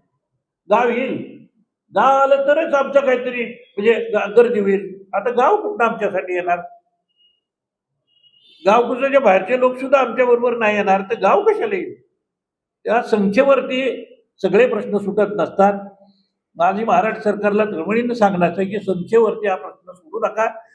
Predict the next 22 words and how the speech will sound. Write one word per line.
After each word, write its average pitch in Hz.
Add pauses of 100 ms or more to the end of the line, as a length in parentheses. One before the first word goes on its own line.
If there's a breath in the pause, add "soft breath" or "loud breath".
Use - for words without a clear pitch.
(120)
आतापर्यंत 208
सोडला 190
तर 214
आता 214
खूप 214
झाला. 139 (1400)
आम्ही 180
गुन्हेगार 220
समाजातले 220
लोक 202
आहे. 170
मी 202
तुम्हाला 202
एकदा 190
सांगतो, 147
मी 196
ही 208
सगळी 208
प्रजा 202
बुद्धाकडे 202
नेलेली 196
आहे. 185